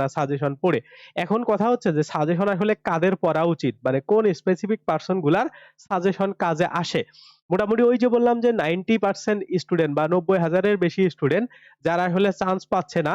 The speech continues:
তাদের সাজেশন কাজে আসবে না। কারণ স্পেসিফিক কিছু মানুষ যারা রেগুলার পড়াশোনা করে, মোটামুটি সব টপিকের উপরে বস টাইপের পাবলিক, তাদের হচ্ছে সাজেশন যখন তারা পড়বে, তখন তাদের খুবই কাজে আসবে।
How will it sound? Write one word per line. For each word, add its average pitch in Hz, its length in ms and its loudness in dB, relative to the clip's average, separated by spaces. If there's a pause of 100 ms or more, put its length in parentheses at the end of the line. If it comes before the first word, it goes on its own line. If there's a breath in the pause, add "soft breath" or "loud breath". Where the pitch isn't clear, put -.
(340 soft breath)
তাদের 180 260 0
সাজেশন 190 400 0 (160)
কাজে 254 280 2
আসবে 147 280 -2
না। 117 60 -4 (380 soft breath)
কারণ 180 240 2 (520 soft breath)
স্পেসিফিক 269 760 0 (100)
কিছু 226 200 0 (120)
মানুষ 175 240 2 (180)
যারা 147 220 0 (440 loud breath)
রেগুলার 214 420 2 (100)
পড়াশোনা 180 460 0
করে, 156 140 2 (100)
মোটামুটি 180 320 0 (120)
সব 202 200 0 (140)
টপিকের 220 420 0
উপরে 214 200 0 (140)
বস 151 260 0
টাইপের 208 400 0
পাবলিক, 151 320 0 (520 soft breath)
তাদের 196 320 2
হচ্ছে 277 240 -2 (120)
সাজেশন 185 460 0
যখন 226 260 2
তারা 175 220 0
পড়বে, 147 200 2 (120)
তখন 208 140 0 (100)
তাদের 185 260 2
খুবই 190 260 2
কাজে 156 240 0
আসবে। 110 180 -4